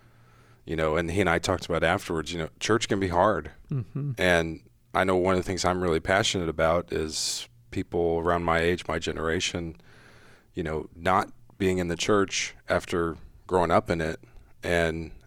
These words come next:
Speaker 1: and I always wondered, like, I, I mean, I've certainly had different opinions than my
Speaker 2: Mm-hmm.
Speaker 1: parents since, uh, since, well, and in being in the home, but, um,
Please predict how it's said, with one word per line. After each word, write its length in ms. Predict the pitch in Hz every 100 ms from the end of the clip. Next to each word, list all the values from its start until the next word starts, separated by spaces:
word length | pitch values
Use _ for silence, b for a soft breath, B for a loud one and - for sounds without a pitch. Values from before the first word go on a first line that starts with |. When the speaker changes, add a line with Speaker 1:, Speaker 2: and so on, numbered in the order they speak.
| -
Speaker 1:
and 140 | 85
I 80 | 87
always 260 | 98 98 85
wondered, 360 | 95 101 87
like, 220 | 76 76 -
I, 120 | 95
I 20 |
mean, 200 | 92 92
I've 380 | 92 95 - - - b b -
certainly 420 | - 95 87 82
had 200 | 87 78
different 280 | 80 - 76
opinions 480 | - 71 80 85
than 100 | 95
my 140 | 95 95
Speaker 2:
Mm-hmm. 80 | -
Speaker 1:
parents 380 | 92 104 107 -
since, 460 | 98 92 - -
uh, 340 | 95 92 92 82
since, 500 | - 92 87 - -
well, 240 | - 76 - - - - - - -
and 260 | - 78 80
in 140 | 82
being 300 | 80 87 98
in 100 | 98
the 120 | 95
home, 320 | 95 101 117 117
but, 240 | 73 73
um, 380 | - 78 73 76